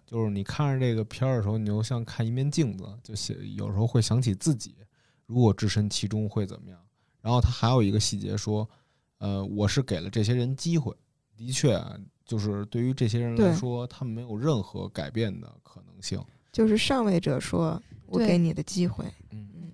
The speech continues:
Speaker 3: 对，而且掌权的人设计这个游戏，他们坐在一个大厅里面，就是高高在上的看这个游戏的参与者一个一个死掉。
Speaker 1: 嗯。
Speaker 3: 然后他们还要说，“这个游戏我设计得非常公平。”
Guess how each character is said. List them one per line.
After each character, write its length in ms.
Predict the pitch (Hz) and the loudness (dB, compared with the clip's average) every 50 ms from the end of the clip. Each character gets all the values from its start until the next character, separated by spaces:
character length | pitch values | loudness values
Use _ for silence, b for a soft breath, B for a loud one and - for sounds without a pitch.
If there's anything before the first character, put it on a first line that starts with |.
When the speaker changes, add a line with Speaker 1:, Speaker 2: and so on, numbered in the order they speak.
| - 190 - _ _ _ | -18 -20 -20 _ _ _
Speaker 3:
对， 300 | - 202 185 180 185 202 | -4 -2 -2 -2 -4 -4
而 100 | 214 208 | -4 -4
且 440 | 220 - - 214 190 170 170 170 175 | -4 -2 -2 0 2 2 2 0 -2
掌 240 | 170 - 180 170 175 | -2 -2 -2 -2 -2
权 180 | - - 175 175 | 0 0 0 2
的 80 | 190 | 4
人 320 | 202 196 190 190 196 202 208 208 | 4 4 4 4 2 2 0 -2
设 240 | - - 254 233 208 | -2 0 2 2 4
计 100 | 185 180 | 2 0
这 140 | 175 185 | 0 0
个 60 | 185 185 | -2 -2
游 180 | 180 175 180 | -2 -4 -4
戏， 280 | 190 - - 196 175 - - _ _ _ _ | -4 0 0 0 0 0 -2 _ _ _ _
他 180 | - - - 202 | -10 -2 2 4
们 440 | 196 196 196 190 185 180 180 185 185 - | 4 6 4 4 2 2 0 -2 -4 -4
坐 240 | - - 233 214 | 0 4 4 6
在 220 | 190 190 180 170 165 | 6 6 4 2 0
一 80 | 160 | -2
个 220 | - - - 190 190 | -6 -4 -2 -2 0
大 180 | - 202 180 | 2 2 0
厅 260 | 180 - - 202 202 196 | -2 0 2 4 4 4
里 80 | 185 | 2
面， 320 | - - - 60 65 - - 233 | 0 -4 -12 -18 -18 -18 -18 -18
就 140 | - - 180 | -10 -6 -6
是 60 | 175 | -4
高 180 | - - 202 208 | 2 2 2 4
高 160 | 214 220 226 | 4 4 4
在 160 | 226 226 208 | 4 4 4
上 180 | 196 214 202 185 | 4 4 2 2
的 80 | 165 - | 0 -2
看 360 | - - - - 220 185 - - - _ _ _ _ _ _ _ _ _ _ | -4 -8 0 2 2 2 2 0 -8 _ _ _ _ _ _ _ _ _ _
这 100 | _ - | _ -6
个 120 | 190 190 190 | -2 -2 0
游 200 | 180 170 170 175 | 0 2 0 0
戏 180 | 175 - 202 | 0 2 2
的 80 | 190 185 | 2 2
参 260 | 175 - - 202 202 202 | 2 4 4 6 6 6
与 60 | 196 | 4
者 140 | 185 - - | 2 -2 -4
一 140 | 196 196 | -2 2
个 100 | 190 202 | 4 6
一 80 | 202 196 | 6 6
个 140 | 190 202 202 | 6 6 4
死 300 | 202 - - - - 175 | 4 2 -4 -6 -6 -2
掉。 220 | 185 185 175 156 - _ _ _ _ _ _ _ _ | -2 -2 -2 -2 -6 _ _ _ _ _ _ _ _
Speaker 1:
嗯。 240 | 120 113 107 101 - - _ _ _ | -6 -4 -4 -4 -4 -8 _ _ _
Speaker 3:
然 100 | 202 196 | 2 2
后 100 | 202 208 | 2 2
他 180 | - - 226 | 2 2 4
们 80 | 214 208 | 4 4
还 120 | 202 208 | 4 4
要 180 | 185 190 196 208 | 4 4 4 2
说 340 | 202 - - 220 214 220 226 220 | 0 0 0 0 2 2 0 0
，“这 100 | 247 233 | 0 0
个 80 | 214 | 2
游 160 | 190 180 180 | 2 2 2
戏 160 | 196 196 - 220 | 0 0 0 -2
我 140 | 185 170 | -2 -2
设 180 | 175 - - 208 | -2 -4 -4 -2
计 100 | 202 208 | -2 -2
得 80 | 202 202 | -2 -2
非 120 | 196 220 | -2 0
常 120 | 220 226 | 0 0
公 220 | 233 - 254 262 294 | 0 0 0 -2 -2
平。” 180 | 277 - - | -4 -6 -8